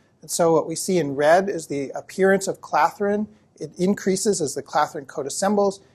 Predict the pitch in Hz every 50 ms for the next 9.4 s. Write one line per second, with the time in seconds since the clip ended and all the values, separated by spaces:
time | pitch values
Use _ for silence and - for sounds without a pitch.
0 | _ - - - 185 202 226 220 - 196 160 170 151 - - 165 160 147 - -
1 | - - 254 269 220 143 135 131 - _ _ _ _ _ _ _ _ 190 185 196
2 | 185 180 - 196 220 277 285 240 202 185 185 - 175 - - - 165 170 170 -
3 | 165 143 - - 151 - - - - 208 196 185 - _ _ - 180 156 - -
4 | - - 247 220 170 143 - - - _ _ _ _ _ _ _ _ - 175 151
5 | 175 165 - - - - - 202 202 - - - - 160 - - 147 175 190 202
6 | 208 208 208 214 202 170 139 - - - 160 165 160 135 113 107 - - _ _
7 | _ _ _ _ _ _ _ - 180 185 185 180 151 - 196 214 240 226 - -
8 | - 185 156 - - 175 151 - - 185 170 - 190 - - 175 160 151 - -
9 | 175 226 220 208 170 - -